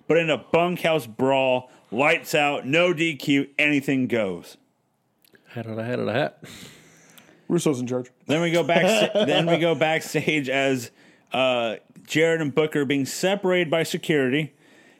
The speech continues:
Speaker 1: As the cat says, "If you guys, uh, can't, uh, want to tear each other apart, hell no."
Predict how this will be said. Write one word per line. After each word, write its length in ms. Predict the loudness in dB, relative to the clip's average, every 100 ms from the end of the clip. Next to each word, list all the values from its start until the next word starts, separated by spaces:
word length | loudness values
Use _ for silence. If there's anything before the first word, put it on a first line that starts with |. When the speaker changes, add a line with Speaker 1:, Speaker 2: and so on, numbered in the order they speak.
| _
Speaker 1:
As 200 | -2 -2
the 80 | -4
cat 360 | -2 0 0 -2
says, 280 | -2 0 -2
"If 100 | -2
you 120 | -2
guys, 280 | 0 0 -2
uh, 360 | 0 0 -2 -6 _ -8
can't, 360 | -2 -2 0
uh, 160 | 0 0
want 220 | 0 -2
to 80 | -4
tear 160 | -2 -2
each 120 | 0
other 140 | -2 -2
apart, 380 | 0 0 -2
hell 220 | 0 0 2
no." 300 | 2 0